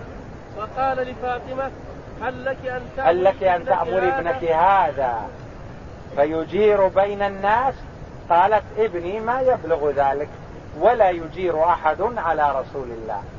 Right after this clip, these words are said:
Speaker 2: نعم.
Speaker 1: فقال: ابني فيجير بين الناس فيكون سيد العرب إلى آخر الدهر. فقالت: ما يبلغ ابني ذلك وما يجير أحد على رسول الله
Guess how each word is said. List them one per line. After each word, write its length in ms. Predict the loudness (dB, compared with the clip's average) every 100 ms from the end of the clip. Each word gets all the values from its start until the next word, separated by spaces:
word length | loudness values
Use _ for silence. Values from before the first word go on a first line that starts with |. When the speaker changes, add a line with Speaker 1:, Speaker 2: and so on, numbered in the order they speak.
| -12 -8
Speaker 2:
نعم. 160 | -8 -10 -16 -16 -16 -16 -16 -16 -14 -12
Speaker 1:
فقال: 460 | -10 -4 -4 -4 -6 -14 -16 -10
ابني 400 | -8 -8 -10 -12 -12 -14 -14 -14 -10
فيجير 480 | -6 -6 -8 -12 -12 -6 -4
بين 220 | -2 -4
الناس 380 | -6 -4 -4 -6 -6
فيكون 560 | -4 -4 -6 -10 -10 -8
سيد 300 | -8 -8 -10
العرب 380 | -8 -4 -4 -6 -10 -16 -14 -8
إلى 120 | -6
آخر 480 | -4 -2 -4 -4 -10
الدهر. 360 | -6 -4 -4 -6 -12 -16 -16 -16 -10
فقالت: 560 | -8 -6 -4 -2 -2 -4 -8 -14 -14 -14 -8
ما 200 | -4 -2
يبلغ 360 | -2 -2 -4 -8 -8
ابني 300 | -10 -10 -8
ذلك 360 | -6 -4 -4 -8 -12 -12 -10
وما 260 | -4 -4
يجير 380 | -4 -6 -10 -6
أحد 240 | -4 -4 -6 -10 -8
على 120 | -6
رسول 420 | -6 -8 -10 -12
الله 360 | -12 -6 -6